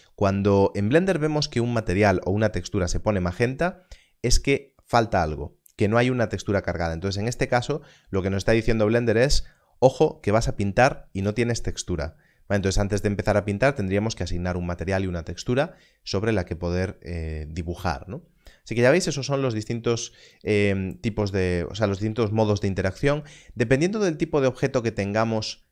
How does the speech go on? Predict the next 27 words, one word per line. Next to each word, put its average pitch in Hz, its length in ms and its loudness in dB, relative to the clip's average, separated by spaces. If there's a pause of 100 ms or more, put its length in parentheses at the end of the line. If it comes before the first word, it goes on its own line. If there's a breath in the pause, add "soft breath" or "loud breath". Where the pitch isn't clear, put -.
(160)
cambiarán 98 640 0
los 104 200 -6
modos 104 300 0
de, 95 380 -2 (320)
em, 87 720 -4
de 98 80 -2
interacción. 135 580 -2 (300 loud breath)
Fijaos, 131 240 2
por 175 100 2
ejemplo, 143 260 2
lo 123 60 4
que 117 60 2
ocurre 123 240 2
si 104 160 -2
creamos 110 360 2
un 98 140 -4
armature, 131 560 -2
y 95 100 -4
el 98 80 2
armature 110 500 0 (280 soft breath)
es - 460 0 (440)
un 107 160 0
esqueleto, 107 480 4
básicamente, 85 540 -4
es 95 100 -6
un 95 160 -2
rig. 98 320 0